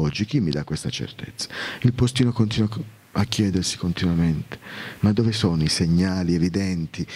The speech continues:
i sassolini che mi dicono che io ho scelto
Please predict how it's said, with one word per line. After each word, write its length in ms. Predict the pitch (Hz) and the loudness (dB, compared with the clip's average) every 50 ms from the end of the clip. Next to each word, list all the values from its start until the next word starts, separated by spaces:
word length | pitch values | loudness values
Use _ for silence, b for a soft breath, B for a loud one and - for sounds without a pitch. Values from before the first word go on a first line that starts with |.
| B B B | B B B
i 100 | - 101 | 0 0
sassolini 560 | - - 104 - - - 110 120 120 110 101 | 0 0 -2 -2 0 2 2 2 2 2 0
che 140 | 101 110 101 | 0 0 2
mi 120 | 98 101 | 2 2
dicono 320 | 92 120 110 - 113 98 87 | 2 0 0 0 0 -2 -2
che 140 | - 110 | 0 0
io 180 | 113 117 107 - B B B B | 0 0 0 -2 B B B B
ho 100 | - 98 | -4 -2
scelto 800 | 101 - - - 131 127 123 107 87 87 85 - - 82 73 - | -2 -2 -2 -2 0 0 0 0 0 -2 -4 -6 -6 -6 -6 -6